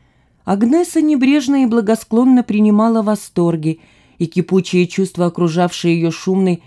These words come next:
и многочисленной молодёжи. Она стала замечать, что кожа у неё то там, то здесь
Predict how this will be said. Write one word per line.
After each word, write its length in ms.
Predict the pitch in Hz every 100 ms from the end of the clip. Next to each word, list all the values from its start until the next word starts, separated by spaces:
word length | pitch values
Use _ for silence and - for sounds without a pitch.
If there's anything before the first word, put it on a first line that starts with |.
| -
и 60 |
многочисленной 840 | 160 165 156 175 - 170 - 160 165
молодёжи. 680 | 165 175 190 170 156 131 139 _ _ _ _ _ _ _ _ _ _
Она 220 | - 220 240
стала 300 | - 240 233
замечать, 540 | 208 233 226 254 247
что 220 | - -
кожа 420 | 220 247 247 214
у 60 | 226
неё 300 | 220 220 220
то 160 | 208 202
там, 340 | - 226 240
то 140 | -
здесь 480 | 202 180 170 240 233